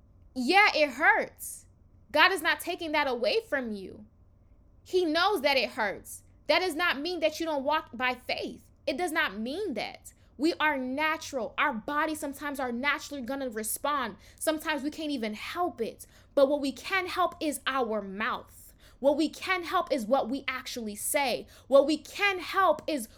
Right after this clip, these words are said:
what understanding are we going to choose to have? Are we going to have our own understanding and lean on that understanding? Or are we going to have the understanding of God and lean on that understanding and speak from that understanding?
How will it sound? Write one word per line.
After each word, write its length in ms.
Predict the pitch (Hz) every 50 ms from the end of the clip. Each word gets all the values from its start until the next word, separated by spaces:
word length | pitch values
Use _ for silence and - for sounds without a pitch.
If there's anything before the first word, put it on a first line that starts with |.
| - - -
what 500 | 196 208 196 - 240 240 294 359 349 -
understanding 840 | 302 330 320 277 277 269 - - - 359 359 359 359 320 262 294 277 - -
are 160 | 294 285 247
we 100 | 285 262
going 240 | 214 294 294 285 285
to 120 | - 269
choose 320 | - - - 320 294 294 -
to 120 | - 240
have? 460 | 220 - 285 285 277 247 202 170 190 - - - - - - -
Are 160 | 285 302 311
we 80 | 330 302
going 220 | 247 330 370 370 -
to 100 | - 202
have 280 | - 339 330 330 -
our 320 | - - 285 294 285 269 - -
own 160 | 285 302 302 -
understanding 640 | 285 285 254 247 254 214 - - 302 311 311 311 - -
and 180 | 262 247 240 262
lean 180 | 294 311 302
on 120 | 294 285 277
that 140 | 262 240 -
understanding? 800 | 247 240 226 226 226 - - 311 320 330 330 302 349 349 359 - - - - -
Or 200 | 294 320 294 -
are 200 | - 320 339 349
we 120 | 302 349 262
going 280 | 220 285 320 339 330
to 80 | - 320
have 260 | - - 302 294 254
the 120 | 285 - -
understanding 640 | 277 285 254 269 262 - - 294 294 302 302 294 -
of 240 | - 247 233 196 190
God 320 | 254 269 285 277 262 254 262 -
and 200 | 277 269 277 294
lean 140 | 311 302 302
on 200 | 285 262 233 220
that 200 | 262 277 294 -
understanding 840 | 277 269 240 247 254 - - - 311 302 311 294 254 247 262 254 254 -
and 120 | 254 269
speak 280 | - - - 330 311 311
from 220 | - 302 277 262
that 160 | 254 262 269 262
understanding? 880 | 254 240 220 233 233 - - 294 302 302 277 240 196 190 170 113 -